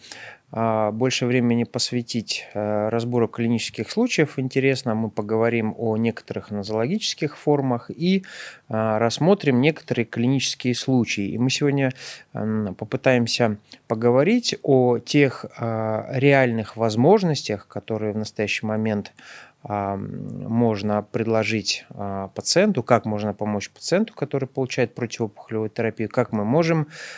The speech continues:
ам, а, предвосхитить, а, некоторые виды кардиоваскулярных осложнений. И, м, а, наиболее часто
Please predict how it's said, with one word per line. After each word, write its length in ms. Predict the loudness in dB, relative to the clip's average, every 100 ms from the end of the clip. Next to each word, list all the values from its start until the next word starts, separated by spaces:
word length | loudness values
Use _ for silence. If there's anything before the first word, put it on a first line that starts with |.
| -20 -12
ам, 600 | -6 -4 -2 -4 -4 -6
а, 480 | -8 -8 -8 -8 -10 -6
предвосхитить, 960 | -6 -2 0 0 -4 -2 -2 -2 -6 -8
а, 300 | -4 0 0
некоторые 480 | 0 -2 -4 -2 0
виды 380 | -2 -2 -2 -2
кардиоваскулярных 1120 | -4 -2 -2 -4 -6 -2 0 0 -2 -6 -8
осложнений. 800 | -4 -4 -2 -2 -2 -4 -8 -12 -18 -18 -20 -8
И, 200 | 0 2
м, 600 | 2 0 -8 -10 -6 -2 -2
а, 400 | -2 -2 -2 -4
наиболее 840 | -6 -8 -8 -4 -2 0 2 2 2
часто 840 | 2 2 0 0 0 2 0 -4